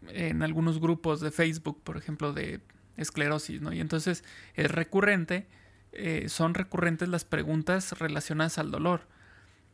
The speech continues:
Este, algo para la espasticidad, algo para el dolor de cabeza, algo para, eh, un dolor, eh,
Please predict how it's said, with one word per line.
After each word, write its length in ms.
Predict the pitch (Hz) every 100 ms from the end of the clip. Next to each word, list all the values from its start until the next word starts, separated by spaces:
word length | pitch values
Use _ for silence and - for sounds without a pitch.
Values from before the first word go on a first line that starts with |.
| -
Este, 880 | - 151 - - 151 156 - - - _ _ _ _ _ _ _ -
algo 260 | 175 180 180
para 140 | 160
la 80 | 151
espasticidad, 800 | - 156 - 151 160 165 165 143
algo 240 | 151 170 175
para 140 | 160
el 80 | 156
dolor 240 | 151 156
de 80 | 160
cabeza, 640 | 156 156 170 - 151 147 147
algo 240 | 165 170
para, 500 | 175 160 156 147 151 - - - -
eh, 240 | - 151 151
un 260 | 160 165
dolor, 580 | 160 156 156 165 160 165
eh, 300 | 165 156 -